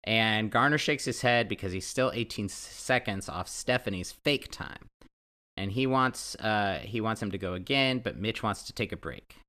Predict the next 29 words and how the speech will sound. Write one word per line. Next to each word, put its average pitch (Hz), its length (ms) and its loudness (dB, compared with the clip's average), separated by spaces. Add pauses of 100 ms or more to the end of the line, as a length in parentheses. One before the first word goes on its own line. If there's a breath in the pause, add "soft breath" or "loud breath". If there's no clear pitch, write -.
(120)
And 95 200 -4
then 95 340 0
Garner 107 340 2
goads 104 340 0
her 107 120 2
with 98 160 0
his, 90 260 -4 (240)
with 90 200 -4
her 98 120 0
times 143 400 2
again, 143 420 -2
goads - 200 -4
him 104 140 0
with 92 160 -2
her 98 120 -4
times 117 360 -2
again, 123 240 0
and 95 80 -2
then 92 100 -2
Mitch 92 220 -6
takes - 200 -2
off 87 200 -2
running. 64 360 -8 (1120)
Then 120 180 2
we 135 140 4
introduce 107 340 0
our 101 120 2
C 131 260 0
plot 131 480 2